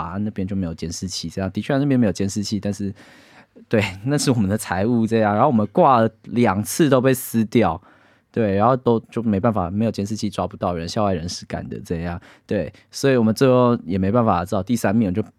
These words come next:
拿了一个很高的梯子，然后挂得超级高，然后这再也撕不到之后，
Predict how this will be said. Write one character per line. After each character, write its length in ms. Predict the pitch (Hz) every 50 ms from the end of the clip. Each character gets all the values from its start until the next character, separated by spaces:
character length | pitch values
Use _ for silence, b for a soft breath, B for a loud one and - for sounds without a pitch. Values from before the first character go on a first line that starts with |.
| _ - - -
拿 160 | 104 82 87
了 80 | 95 104
一 20 |
个 140 | - 98 85
很 240 | - - - 95 80 -
高 380 | - 139 131 123 123 131 135 131
的 120 | 120 107
梯 240 | 101 - - 104 104
子， 220 | 101 - - 92
然 140 | 87 90 92
后 60 | 92
挂 200 | 95 - 120 110
得 80 | 98 92
超 480 | - - - 117 120 120 123 123 123 120
级 220 | 110 - 95 92
高， 260 | - 123 104 98 101
然 80 | 101 113
后 140 | 123 120 113
这 260 | - - 123 107 95
再 220 | - - 139 107
也 40 | 95
撕 220 | 95 - - 110
不 140 | 101 104 104
到 180 | 101 113 117 104
之 160 | 98 101 98
后， 160 | 107 101 98